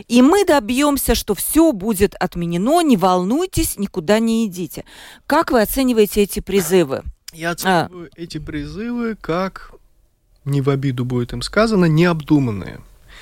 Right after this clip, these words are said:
Speaker 2: Нужно понимать, что в Конституционный суд человек может обратиться тогда, когда он исчерпал все остальные правовые средства. Простым языком говоря, пришел на экзамен, не сдал экзамен, да?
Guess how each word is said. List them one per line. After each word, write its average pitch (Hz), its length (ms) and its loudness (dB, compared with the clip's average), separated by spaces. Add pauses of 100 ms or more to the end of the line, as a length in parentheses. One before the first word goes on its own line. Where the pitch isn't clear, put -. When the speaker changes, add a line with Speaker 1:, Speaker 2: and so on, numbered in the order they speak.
(560)
Speaker 2:
Нужно 214 280 4
понимать, 214 420 2
что 156 420 0
в - 60 -12
Конституционный 185 840 -2
суд 262 300 -2 (440)
человек 196 400 4
может 185 260 -2
обратиться 175 520 -2
тогда, 165 300 0
когда 156 320 2
он 156 120 2
исчерпал 156 440 0
все - 240 0
остальные 151 480 0
правовые 143 480 0
средства. 120 480 -2
Простым 220 420 2
языком 175 460 2
говоря, 151 340 2
пришел 240 440 0
на 254 140 6
экзамен, 208 460 2
не 175 120 4
сдал 220 360 2
экзамен, 190 560 -2 (1040)
да? 208 280 0